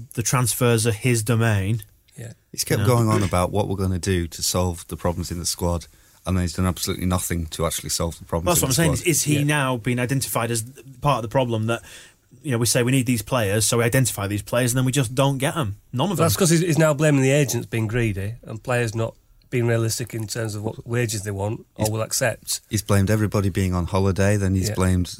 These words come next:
Speaker 3: the agents for messing around, then he's blamed players for being greedy, um,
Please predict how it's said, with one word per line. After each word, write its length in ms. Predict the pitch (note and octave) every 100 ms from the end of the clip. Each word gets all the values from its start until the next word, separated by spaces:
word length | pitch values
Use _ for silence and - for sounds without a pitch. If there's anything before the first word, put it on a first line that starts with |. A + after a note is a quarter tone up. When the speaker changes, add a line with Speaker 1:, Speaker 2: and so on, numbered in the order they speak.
| -
Speaker 3:
the 280 | F#2 F2+ -
agents 400 | G2+ F#2+ F#2+ -
for 60 | F#2
messing 360 | F#2 - F2+
around, 300 | F2+ F2 F#2+ G2
then 100 | G2+
he's 160 | - -
blamed 300 | F2+ F#2 F2 - - -
players 320 | G2+ G2+ G2
for 80 | -
being 260 | - F#2+ F2
greedy, 560 | E2+ F#2 F2+ D#2+ F2 F2 _ _ _ _ -
um, 420 | F#2 F#2 F2+